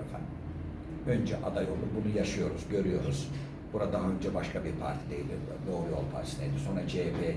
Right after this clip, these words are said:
geçti. Sonra aday değişti. Sonra tekrar C H P aldı burada. Yarışlar oldu. Ee, o nedenle burada doğru adaylar çıkartarak, dürüst, çalışkan, projeci, herkesin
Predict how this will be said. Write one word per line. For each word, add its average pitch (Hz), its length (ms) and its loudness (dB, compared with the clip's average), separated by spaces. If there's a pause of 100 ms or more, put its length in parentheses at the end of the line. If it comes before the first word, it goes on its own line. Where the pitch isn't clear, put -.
geçti. 139 280 -2 (440)
Sonra 110 180 2
aday 95 380 4
değişti. - 300 -2
Sonra 107 180 0 (120)
tekrar 85 300 0
C 80 80 -2
H 82 80 0
P 78 280 -2 (260)
aldı - 280 -4
burada. - 360 -4 (440)
Yarışlar 101 360 0
oldu. - 400 -2 (1040)
Ee, 76 60 0
o 76 60 2
nedenle 65 460 6 (120)
burada 120 300 2
doğru 127 240 8
adaylar 113 440 6
çıkartarak, 113 540 2 (260)
dürüst, 117 360 6 (420)
çalışkan, 107 540 0 (180)
projeci, 101 500 2 (420)
herkesin 139 420 6